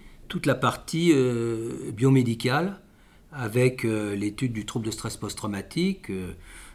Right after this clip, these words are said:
euh, I R M à, à l'appui. Bon, ça, c'est quelque chose qu'on a fait en phase une, phase deux, ce qui nous permet de voir cette pathologie, de comprendre cette pathologie, euh, singulière de,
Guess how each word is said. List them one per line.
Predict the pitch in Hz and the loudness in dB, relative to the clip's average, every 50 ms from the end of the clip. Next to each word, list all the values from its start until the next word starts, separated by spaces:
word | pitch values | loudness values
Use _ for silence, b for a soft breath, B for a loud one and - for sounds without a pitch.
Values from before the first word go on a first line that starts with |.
| B - | B -16
euh, | 92 95 92 92 92 101 | -16 -14 -14 -14 -14 -12
I | 117 135 113 107 107 | -8 -4 0 0 0
R | 104 104 107 | 0 0 0
M | 107 113 110 101 | 0 0 0 -2
à, | 92 87 | -4 -4
à | 92 - 120 104 | -6 -6 -6 -6
l'appui. | 95 90 - - - 180 185 202 202 | -6 -6 -6 -6 -2 0 0 0 0
Bon, | 165 101 87 | -2 -4 -6
ça, | - - - 107 | -6 -6 -6 -6
c'est | - - - 85 | -6 -8 -10 -10
quelque | - 87 - - | -12 -12 -10 -12
chose | - - 110 - | -10 -10 -10 -8
qu'on | - 98 | -8 -8
a | 98 98 | -6 -6
fait | - - 127 | -4 -4 -4
en | 110 95 | -4 -4
phase | - - 101 95 92 | -6 -8 -8 -8 -6
une, | 117 110 | -4 -4
phase | 110 - - 104 98 95 113 | -4 -6 -8 -8 -8 -6 0
deux, | 156 185 202 196 | 4 4 4 4
ce | 196 | 2
qui | - 113 | -4 -8
nous | 104 95 | -8 -8
permet | - - 104 101 120 123 | -6 -6 -4 -2 -2 -2
de | 113 110 | -2 -2
voir | 117 131 131 120 - B B B B B B B B | -2 -2 -2 -2 -4 B B B B B B B B
cette | B - - 98 - - | B -6 -4 -4 0 4
pathologie, | 143 135 139 - 139 131 135 139 131 143 156 | 4 4 6 8 6 8 8 6 4 2 -2
de | 143 - | -4 -2
comprendre | - 131 123 - 127 131 127 | 0 0 0 0 -2 -2 -2
cette | - 101 87 - | -2 -6 -6 -6
pathologie, | - 101 98 - 113 101 107 110 101 - 139 131 123 B B B B B B B B - - | -8 -8 -6 -4 -2 -2 -2 -2 -2 -2 -2 -2 -2 B B B B B B B B -12 -10
euh, | 98 90 | -8 -6
singulière | - - 110 101 101 110 113 117 123 127 131 127 120 113 101 | -6 -4 -4 -2 -2 0 0 2 4 4 4 2 0 -2 -4
de, | 82 87 90 90 90 | -6 -8 -10 -10 -10